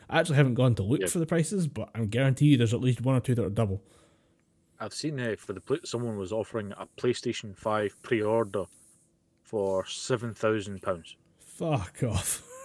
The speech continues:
Speaker 1: <laughs>
Speaker 2: Yeah, uh, it was a eBay listing, genuine PlayStation five pre-order, not the console, just the pre-order,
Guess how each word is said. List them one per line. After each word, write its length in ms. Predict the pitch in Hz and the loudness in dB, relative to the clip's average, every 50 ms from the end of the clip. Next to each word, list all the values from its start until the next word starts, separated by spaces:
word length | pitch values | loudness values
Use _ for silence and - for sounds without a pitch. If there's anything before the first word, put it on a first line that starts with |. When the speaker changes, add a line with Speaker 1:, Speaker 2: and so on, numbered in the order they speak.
| - - | 2 4
Speaker 1:
<laughs> 760 | 247 - - - 277 - - - - - - - - - - | 4 4 2 -6 -10 -10 -10 -14 -4 0 0 0 0 0 -2
Speaker 2:
Yeah, 160 | 104 131 123 - _ _ - | -2 -2 -2 -2 _ _ -8
uh, 60 | 110 | -4
it 360 | 101 98 98 98 101 104 104 104 | -2 0 0 0 -2 -4 -6 -10
was 120 | 107 101 | -4 0
a 280 | 110 107 101 98 101 - - - - _ _ _ _ - - - _ _ - | 0 2 2 0 -2 -6 -12 -20 -20 _ _ _ _ -20 -20 -20 _ _ -6
eBay 360 | 120 117 113 131 120 113 104 | -4 0 2 4 4 4 2
listing, 400 | 107 110 - - - 107 98 92 _ _ _ _ _ _ _ | 0 -2 -4 -4 -8 -8 -8 -10 _ _ _ _ _ _ _
genuine 480 | - 123 117 120 123 117 110 107 101 - - | 0 2 2 2 2 -2 -4 -4 -6 -8 -2
PlayStation 440 | - 127 120 - 123 104 113 104 - | 0 0 2 2 0 -4 -4 -6 -4
five 320 | - 101 98 95 90 - _ _ _ _ _ | -2 -2 -2 -2 -4 -6 _ _ _ _ _
pre-order, 460 | - - 156 156 170 160 135 113 104 90 | 0 2 4 6 6 6 4 4 0 -2
not 180 | 101 135 - | -2 -4 -4
the 80 | - 131 | -2 0
console, 380 | - 147 156 143 - - 160 _ _ _ _ _ _ _ | 0 0 0 0 -4 -12 -16 _ _ _ _ _ _ _
just 280 | - - 123 - _ - | -14 -12 -12 -12 _ -16
the 60 | - | -14
pre-order, 480 | - - 127 123 131 127 113 101 95 | -4 0 4 4 4 4 2 0 -4